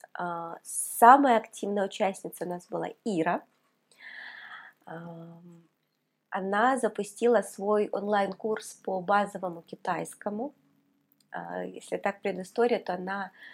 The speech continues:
преподаватель, э, языков английского и китайского, но она в основном преподавала английский, но это естественно, да, он более востребованный, но очень любит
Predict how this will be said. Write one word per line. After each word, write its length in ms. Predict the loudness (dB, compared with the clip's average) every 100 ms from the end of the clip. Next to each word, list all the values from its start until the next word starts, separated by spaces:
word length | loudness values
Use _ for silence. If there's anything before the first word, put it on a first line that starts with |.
| -16
преподаватель, 840 | -12 -8 -6 0 2 2 -2 -10 -10 _ _ -20 -14
э, 640 | -10 -6 -6 -6 -8 -10 -14 -14
языков 640 | -8 -6 -6 -2 0 0 -4 _ -2
английского 520 | 0 0 -4 -4 -6
и 60 | -6
китайского, 640 | -2 2 2 0 -8 -4
но 60 |
она 140 | -2 -2
в 20 |
основном 260 | -4 -8 -10
преподавала 440 | -10 -4 2 2
английский, 500 | 2 2 2 2 0
но 80 | 0
это 140 | 0 -6
естественно, 560 | -2 0 0 -2 0 4
да, 120 | 4
он 140 | 4
более 240 | 0 2 0
востребованный, 800 | -2 0 0 0 -6 -8 -10 -12 -16 -16 -18 -12 -6
но 460 | 0 2 4 2
очень 680 | 4 2 2 -2 -2 -2 -6 -12 _ _ _
любит 600 | -4 2 4 4 2 2